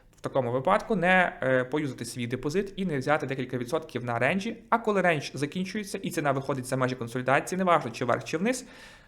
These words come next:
е, закриваються, е, торги у вузькій консолідації, і далі справа за середньостроковими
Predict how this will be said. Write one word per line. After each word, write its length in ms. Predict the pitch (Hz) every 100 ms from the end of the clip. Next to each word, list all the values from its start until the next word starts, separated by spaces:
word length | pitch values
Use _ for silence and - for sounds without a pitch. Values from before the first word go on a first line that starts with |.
| _ 135
е, 200 | 135 131
закриваються, 920 | 139 156 170 160 127 113 - 120 120
е, 140 | 127 120
торги 460 | 131 127 123 120 120
у 240 | 135 123 117
вузькій 280 | 127 -
консолідації, 840 | 117 113 131 175 233 254 226 - 349
і 20 |
далі 380 | - 175 180 -
справа 460 | - - 147 156 -
за 160 | 135
середньостроковими 800 | 147 127 123 - - 127 131 120